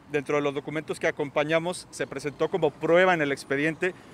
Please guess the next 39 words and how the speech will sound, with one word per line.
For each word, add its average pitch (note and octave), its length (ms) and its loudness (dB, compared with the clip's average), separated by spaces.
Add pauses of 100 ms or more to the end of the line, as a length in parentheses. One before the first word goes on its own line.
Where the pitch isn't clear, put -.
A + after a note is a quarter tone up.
(120)
un E3 140 -2
oficio G3+ 600 0
firmado D#3+ 440 2
por D3+ 160 0
el D3 120 0
director D3+ 500 0
de F3 80 0
movilidad C#3+ 480 2
de F#3 160 2
Zapopan, F3 580 0 (400)
donde D3+ 280 0
confirma F3 560 -2
que - 120 -4
ha E3+ 40 4
habido E3+ 180 -4
un F3 80 -6
incremento D3+ 640 -2
de D3 80 4
delitos D3 580 -4
en C3 160 -6
la B2+ 80 -2
zona, E3 380 -4 (680)
dentro C#3+ 360 2
de C#3+ 80 0
los C#3+ 180 -4
cuales D#3+ 260 4
destacan, D#3 380 -2
por C#3+ 120 -2
ejemplo, D3+ 340 0
robo D#3 280 4
a D#3 60 4
casa E3+ 300 0
habitación, D3+ 580 -2 (340)
robo D#3 400 6
a D3 80 6
peatones D#3 580 0
o D3 60 -6
transeúntes D3+ 760 -2 (320)
y G3 220 -2